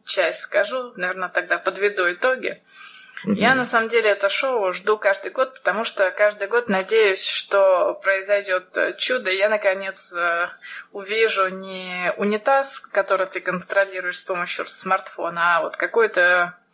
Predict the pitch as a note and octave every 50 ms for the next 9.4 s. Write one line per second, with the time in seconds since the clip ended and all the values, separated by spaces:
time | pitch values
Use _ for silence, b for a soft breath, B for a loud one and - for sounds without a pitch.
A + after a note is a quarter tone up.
0 | b b b b b b b _ _ - F#3+ F#3 F#3 F3 F#3 F#3+ F#3+ - C4 B3+
1 | A#3+ A3 F#3 F3+ - F3 F3 - G3+ G#3 G#3 G3+ F#3+ F#3 F3+ F3+ E3+ F3 F#3 -
2 | - - A3 A3+ A3 - F#3+ F#3 F#3 F3+ F3 F3 F3 F3 F3 - F#3+ F#3 F#3 F#3
3 | F#3+ G3 G3+ G#3 G#3 G3 F#3+ F#3 - - - - - - _ _ _ _ _ _
4 | _ _ _ _ _ B3+ _ _ F#3+ F#3+ F3+ E3+ E3 E3+ - - - - - _
5 | _ F#3+ F3+ F#3 F#3 F#3+ G3+ G#3 G#3+ G#3 F#3+ F3+ F3 E3+ G3 G#3 G3+ F#3+ F#3 F3
6 | F3 E3+ F3 G#3 A#3 A3+ G3+ F3 F3 - - F3+ F3+ - - - - - F#3 F#3+
7 | F#3 G3+ A3 A3 G#3 F#3 F3+ - - - - - G3 F#3 G3 G#3 G#3 G3+ G3 F#3+
8 | F#3 F3+ F3 E3+ F3+ F3+ - F#3 F#3+ F#3+ G3+ G#3 G3+ G3+ - G3+ G3 - - F3+
9 | F3 - - - - - -